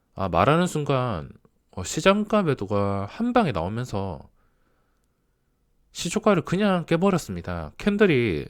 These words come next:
좋아졌다가 한 방에 무너지게 되었는데, 좀 한 번 더 버텨주는 것을 보고서 들어가려 했는데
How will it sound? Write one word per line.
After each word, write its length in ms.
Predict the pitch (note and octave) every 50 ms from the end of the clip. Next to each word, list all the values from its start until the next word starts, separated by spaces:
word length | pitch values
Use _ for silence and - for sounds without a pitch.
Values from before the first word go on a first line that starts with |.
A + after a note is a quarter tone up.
| - -
좋아졌다가 680 | - G#2+ A2 C#3+ F3+ F#3+ A3 A3 A3 - F3+ D3+ C#3+
한 220 | - - A#3 A#3
방에 160 | A3+ A3 F3+ A#2+
무너지게 420 | F#2+ F#2 G#2+ A#2+ B2+ C#3+ C3+ B2+
되었는데, 720 | - A#2+ A#2 A2+ A2 G2+ F#2 F#2 A#2+ B2 C3 C3+ C3+ C#3 _ _ _ _ _ _ _ _ _ _ _ _ _ _ _ _ _ _ _ _ _ _ _ - - _ _ _ _ _ _ _ _ _ _ _ _ _ _
좀 120 | - -
한 160 | - - F#3+
번 160 | F#3+ A3 A3 G3+
더 80 | F#3
버텨주는 560 | - G#3 G3 - - G#3 - G#3+ G3+ F#3+ F3+
것을 220 | E3 D#3+ - - B2
보고서 440 | - C3+ B2+ - C3 - B2+ B2 -
들어가려 460 | - G#2+ A2 A#2 C3+ D3 D3 D3 C#3+
했는데 600 | D#3+ F3 E3+ D3 A#2+ - G2 G2 F#2 E2 D2